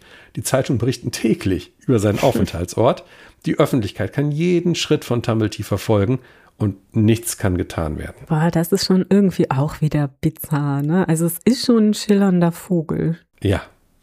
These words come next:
Speaker 1: Und am fünften Dezember achtzehnhundertachtundachtzig verschwindet Tumblety.
Speaker 2: Mhm.
Speaker 1: Wieder mal spurlos.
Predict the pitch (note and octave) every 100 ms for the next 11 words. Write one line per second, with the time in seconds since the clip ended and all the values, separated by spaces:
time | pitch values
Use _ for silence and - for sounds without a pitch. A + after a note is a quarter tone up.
0 | _ - D3 G3 - _ _ F#2 F2 E2+
1 | - - A#2+ B2+ - E3+ D#3+ E3 - D#3
2 | D#3 D3+ C#3 - D#3+ C#3 B2+ B2 - -
3 | G#2+ - A#2 - - C#3 - D3 F2+ E2
4 | - E2+ E2+ - - - _ - D3 G#2
5 | G#2 G2 E3 G#3+ - - - G2 D#2+ F2
6 | -